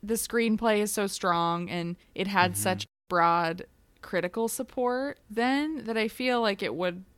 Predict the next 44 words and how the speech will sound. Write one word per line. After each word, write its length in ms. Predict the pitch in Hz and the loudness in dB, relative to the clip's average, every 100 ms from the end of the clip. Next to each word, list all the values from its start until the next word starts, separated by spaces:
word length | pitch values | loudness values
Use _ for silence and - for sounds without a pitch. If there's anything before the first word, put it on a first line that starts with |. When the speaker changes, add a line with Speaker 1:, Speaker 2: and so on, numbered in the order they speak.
| - | -2
Speaker 1:
it 100 | 202 | 0
would 160 | 190 | 0
work 440 | 180 180 170 165 175 | -2 -2 -2 -4 -6
with 440 | 165 160 170 - | -4 -4 -6 -12
the 160 | - 220 | -4 -4
Academy, 580 | 220 233 220 226 233 233 | -2 -2 0 0 -2 -2
and 120 | 202 | -4
I 80 | 208 | -4
think 260 | 214 220 | -4 -6
that 140 | 208 185 | -4 -4
just 340 | 175 165 - - | -4 -6 -8 -16
having 360 | - 185 180 190 | -6 -4 -2 -4
the 60 | 180 | -2
acting 460 | 139 139 - 190 | -2 -4 -6 -8
support 460 | 190 202 - 208 190 | -6 -8 -6 -6 -4
that 100 | 214 | -6
it 160 | 202 196 | -6 -4
did, 320 | 208 208 208 | 0 0 0
I 100 | 185 | -4
think 460 | - 175 165 - - | -4 -6 -6 -12 -8
it 120 | 180 | -4
would 160 | 175 175 | -2 -4
do 200 | 147 135 | -6 -6
really 220 | 143 131 | -4 -4
well. 360 | 120 101 85 190 - _ | -4 -4 -4 -8 -14 _
And 180 | 226 233 | 6 8
then 180 | 220 208 | 6 2
if 160 | 214 202 | -4 -2
you, 400 | 220 262 226 - | 0 2 2 2
I'm 140 | 190 202 | 2 2
gonna 300 | 220 208 196 | 2 2 0
change 340 | - 185 180 | -2 -4 -2
the 60 | 196 | -2
language 380 | 185 180 175 175 | 0 0 -2 -2
here, 280 | 214 180 156 | 0 2 2
if 140 | 180 | 0
you 100 | 208 | 0
had 300 | 202 180 180 196 | 0 2 2 0
to 60 | |
give 260 | 180 151 - | -6 -6 -6
this 200 | 170 - | -10 -6
movie 240 | 170 165 | -4 -2
one 200 | 151 151 | -2 -2
Oscar, 520 | 139 190 - - 104 | -2 -4 -6 -4 -4